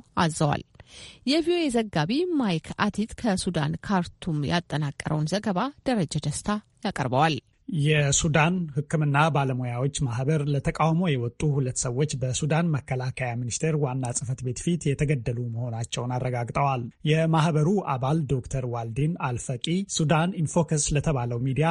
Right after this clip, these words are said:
Speaker 2: በሰጡት መግለጫ ሠላሳ ሰባት ሰዎች የቆሰሉ መሆናቸውን ገልጸው ሕክምና ላይ መሆናቸውንም ተናግረዋል። አምስት የሚሆኑት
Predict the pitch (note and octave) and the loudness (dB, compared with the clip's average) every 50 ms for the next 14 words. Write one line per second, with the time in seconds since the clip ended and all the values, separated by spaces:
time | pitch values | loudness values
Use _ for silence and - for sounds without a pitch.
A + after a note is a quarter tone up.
0 | E3 C#3 C3 C#3+ - D3 - - E3+ - - C3 B2 A#2 C3 C#3+ D3 - F#3+ F3+ | 2 2 0 0 -2 -2 -4 -4 -8 -6 -4 -4 -4 0 -2 0 0 2 2 2
1 | F#3 F#3 - - - - _ - - D3 C#3 D3 D3 E3 D3 - E3+ D#3+ G3+ G#3 | 0 -2 -6 -16 -20 -20 _ -2 0 2 2 4 4 2 2 2 4 2 2 2
2 | - - - - B2+ A2+ A#2 C3+ C#3+ - - C#3+ - F3 D#3 - - C3+ B2+ C3 | 2 -2 0 0 0 0 0 -2 0 0 -4 0 0 0 0 2 0 0 0 0
3 | B2 C3+ B2 A#2 A#2 A2 A2+ - - C#3 B2 C3+ C3+ C#3+ C#3 C#3 - - F3+ E3+ | 0 -2 -2 -2 -2 -4 -4 -2 -2 -2 0 0 0 0 2 2 2 2 2 2
4 | E3+ D#3 C#3 D#3 D3+ - G3 F#3 D#3 C#3 B2+ A2+ A2 A#2 A#2+ C#3+ D3+ D#3 D3+ D3 | 4 4 2 0 2 2 2 2 4 0 0 -2 -4 -2 -2 0 0 2 2 0
5 | C3+ A#2 A#2 A2 - - B2+ A2+ A#2 A#2 A2+ - B2+ B2+ A#2+ B2 A#2 C3 C3+ C3+ | 0 -2 -4 -6 -6 -6 -6 -6 -6 -6 -4 -2 -2 -2 -2 -2 0 2 2 2
6 | C3 B2 B2 A#2 _ _ _ _ - D3 D3+ E3 F3+ G3 - - F3 D#3+ D#3 D#3 | 0 -2 -4 -10 _ _ _ _ 2 2 4 4 4 2 2 2 2 2 4 4
7 | D#3+ D#3+ D3 C3+ C#3 C#3 | 2 2 2 0 0 0